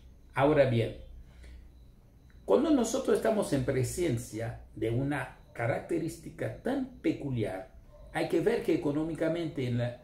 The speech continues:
en la época colonial, Haití era la colonia más próspera que tenía Francia. Los dos tercios casi del comercio exterior de Francia dependían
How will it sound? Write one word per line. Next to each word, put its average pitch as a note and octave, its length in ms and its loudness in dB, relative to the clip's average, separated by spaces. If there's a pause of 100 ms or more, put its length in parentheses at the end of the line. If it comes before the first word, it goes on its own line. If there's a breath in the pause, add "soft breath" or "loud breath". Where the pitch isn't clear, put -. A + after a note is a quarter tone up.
(120)
en B2+ 180 -2
la B2 80 0
época D#3+ 380 0
colonial, A#2+ 580 0
Haití C#3+ 420 2
era D#3+ 200 0
la A#2+ 180 -2
colonia C#3 360 0
más C#3 320 -2
próspera B2 580 -2
que A#2+ 80 -2
tenía A2+ 320 -4
Francia. C3+ 460 -4 (400 soft breath)
Los A2 220 -6
dos D#3+ 280 -2
tercios B2 560 -2
casi B2 320 -4
del A2+ 200 0
comercio B2+ 400 -2
exterior A#2+ 480 -4
de D3 120 -4
Francia A#2 520 -4
dependían B2 840 -2